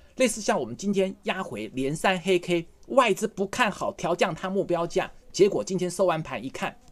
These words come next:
外资买超，外资说一套做一套，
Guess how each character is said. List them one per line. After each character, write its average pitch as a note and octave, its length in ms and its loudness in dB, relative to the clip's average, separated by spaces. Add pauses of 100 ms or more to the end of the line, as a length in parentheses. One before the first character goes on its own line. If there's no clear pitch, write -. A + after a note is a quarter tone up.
外 F#3 180 2
资 D3+ 160 -10
买 G#2+ 200 -8
超， A#2+ 280 -8 (720)
外 G3 240 8
资 F3+ 180 2
说 A#3+ 380 8
一 C3 160 -6
套 C3 240 -2
做 E3+ 260 2
一 F#2+ 220 -8
套， - 240 -8